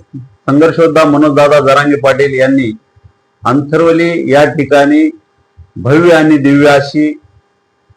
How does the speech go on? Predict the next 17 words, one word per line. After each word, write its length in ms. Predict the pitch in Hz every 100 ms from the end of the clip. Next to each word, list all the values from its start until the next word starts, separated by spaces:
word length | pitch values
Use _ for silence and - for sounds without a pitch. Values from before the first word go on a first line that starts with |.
| _ _ _ _
मराठा 380 | 110 127 160 165
समाजाची 640 | 143 139 139 139 135 135 139
बैठक 380 | 117 123 147
बोलवण्यात 520 | 131 135 135 131 123 123
आलेली 360 | 117 117 110
आहे. 240 | 104 101 92 _ _ _ - - _ _ - -
तर 140 | 160
चला 320 | 165 151 165
बघूया 520 | 165 131 143 156 160 160 -
या 120 | 139
बैठक 400 | 135 139 139 143 143 _ -
कशासाठी 460 | 151 170 143 147 151
बोलवली 380 | 143 143 139
आहे 300 | 135 131 143 143 -
आणि 260 | 117 135 135
या 80 | 131
बैठकीमागचा 880 | 131 135 131 127 127 - 135 131